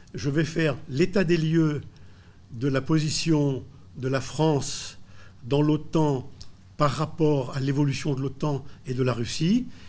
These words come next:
Et nous verrons que dans la situation actuelle, la relation France-Russie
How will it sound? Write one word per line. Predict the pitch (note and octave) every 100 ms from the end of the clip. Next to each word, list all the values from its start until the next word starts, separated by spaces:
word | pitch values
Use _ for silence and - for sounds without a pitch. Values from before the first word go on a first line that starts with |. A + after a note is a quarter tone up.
| - -
Et | C3
nous | C3+
verrons | C#3 D#3 G3
que | - D3 C#3 - - - - - - G3+ D3 -
dans | C3+
la | C3
situation | - - E3 F3+ D3+
actuelle, | C#3 D#3 F3 G3+
la | C3
relation | D#3+ D3 - D#3 C3+ - -
France-Russie | - C3 F3 D3 - D#3 - - E3 G#3